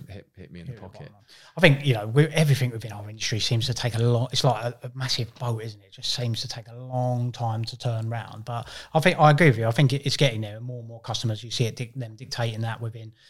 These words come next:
Speaker 2: their tender process, and, and when you're going, you know, meeting with procurement buyers, they wanna see that you're sustainable, um, in the products you're using and how it's getting to there and even, like, supply chain, so, like, using yourself,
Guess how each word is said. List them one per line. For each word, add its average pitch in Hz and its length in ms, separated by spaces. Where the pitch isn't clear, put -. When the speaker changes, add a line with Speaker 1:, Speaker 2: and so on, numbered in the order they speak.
Speaker 2:
their 107 80
tender 135 260
process, 123 600
and, 113 300
and 117 200
when 113 120
you're 110 120
going, 110 400
you 120 100
know, 107 160
meeting 117 220
with 113 120
procurement 123 480
buyers, 117 360
they 117 80
wanna 113 220
see 113 200
that 107 140
you're 110 120
sustainable, 113 680
um, 110 400
in 110 160
the 113 60
products - 460
you're 110 80
using 107 460
and 101 100
how 110 240
it's 107 80
getting 107 340
to - 140
there 110 340
and 107 180
even, 127 260
like, 117 300
supply 147 320
chain, 123 280
so, 127 200
like, 117 160
using 113 260
yourself, 110 540